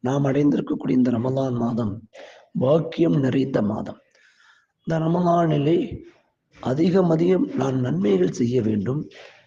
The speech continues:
வணக்கங்கள் புரிய வேண்டும். இன்னும் அதிலும் குறிப்பாக இறைவனிடத்திலே நாம் செய்த பிழைகள்,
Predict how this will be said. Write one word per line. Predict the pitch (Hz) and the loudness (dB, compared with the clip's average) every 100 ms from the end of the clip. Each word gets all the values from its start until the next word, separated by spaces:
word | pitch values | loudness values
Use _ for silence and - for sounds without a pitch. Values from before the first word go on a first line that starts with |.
| _ - | _ -14
வணக்கங்கள் | - 131 151 135 170 143 151 - | -2 0 0 -2 -2 0 -2 -2
புரிய | 139 143 | 0 0
வேண்டும். | 127 120 135 170 349 | 2 0 -2 -4 -4
இன்னும் | 254 - - | -2 0 0
அதிலும் | 71 82 - | 0 -2 -2
குறிப்பாக | - - - 69 65 65 | 0 0 0 -2 -2 0
இறைவனிடத்திலே | - - 82 - - 131 123 113 - - - - _ _ - | 0 0 0 -2 -2 0 0 -2 -6 -20 -20 -20 _ _ -8
நாம் | 123 127 | -4 -4
செய்த | 120 160 156 107 | -2 -2 -2 -2
பிழைகள், | - 131 151 - 127 | -2 0 2 2 0